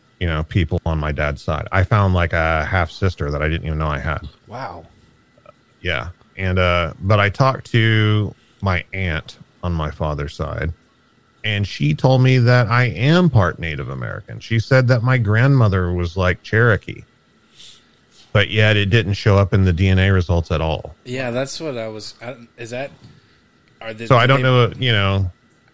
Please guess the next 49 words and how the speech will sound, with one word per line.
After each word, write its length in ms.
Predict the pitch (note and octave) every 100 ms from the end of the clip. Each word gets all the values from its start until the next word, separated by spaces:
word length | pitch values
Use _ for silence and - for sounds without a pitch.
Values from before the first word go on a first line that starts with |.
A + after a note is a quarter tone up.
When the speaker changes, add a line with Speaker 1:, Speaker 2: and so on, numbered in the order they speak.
| _ _
Speaker 1:
if 160 | F2+ F#2
it's 120 | F#2 -
accurate 540 | F#2 G2 C3 C3+ -
or 120 | E2
not 260 | D#2 F2 -
accurate, 480 | A2 B2 B2+ C#3 -
or 220 | E2 E2
if, 240 | E2 D#2 - -
you 100 | F#2
know, 260 | F2 D#2+ E2+
the 100 | -
family 380 | F2 F#2 F2 E2+
history 340 | D#2+ G2+ - F#2
on 120 | F2
my 100 | E2+
dad's 320 | D2 F2+ F#2+
side 260 | A#2 A2+ A2
just 220 | G#2+ -
wasn't 380 | G#2+ G#2+ A2+ - -
that 160 | A2
accurate, 540 | A2 A2 G#2+ A2+ A2+ A2
you 80 | A2
know, 280 | G#2 G#2 F#2+ _ _ _ _ _ _ _ _ _ _ _ -
'cause 160 | G#2 F2 -
you 140 | G#2+
hear 140 | G#2+ C3
a 60 |
lot 140 | A#2 A2
of 60 | F#2+
things. 180 | A2
Like, 140 | A#2+ A2
my 100 | A2+
great 240 | B2+ B2+
grandmother 600 | G#2 G#2+ A2 G2 F2+ F2 G2+ _ -
that, 260 | G2 E2+ -
you 100 | G2
know, 160 | E2+ D#2
raised 360 | F2 G2+ G#2
me 80 | F#2
and 80 | E2
everything 360 | D#2+ D#2+ E2+ E2+
told 200 | F2+ E2+
me 80 | E2
that 260 | D#2+ D2 -
her 280 | - G2
grandmother 600 | F2+ E2+ D#2+ D#2 D2 D2
was 200 | D2 D2
half 260 | - E2+ D#2+
Cherokee. 540 | - D#2 D2+ - -